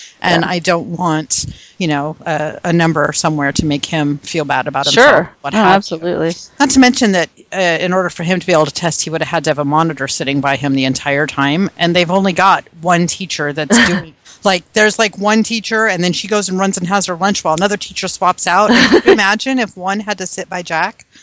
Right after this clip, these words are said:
Speaker 2: Yeah.
Speaker 1: the whole
Speaker 2: And we have,
Speaker 1: time?
Speaker 2: we have a lot of I E P kids at the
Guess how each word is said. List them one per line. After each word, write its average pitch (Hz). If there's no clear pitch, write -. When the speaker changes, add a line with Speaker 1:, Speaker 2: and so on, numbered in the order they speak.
Speaker 2:
Yeah. 160
Speaker 1:
the 190
whole 185
Speaker 2:
And 180
we 208
have, 190
Speaker 1:
time? 226
Speaker 2:
we 233
have 233
a 190
lot 165
of 170
I 175
E 170
P -
kids 160
at 175
the 170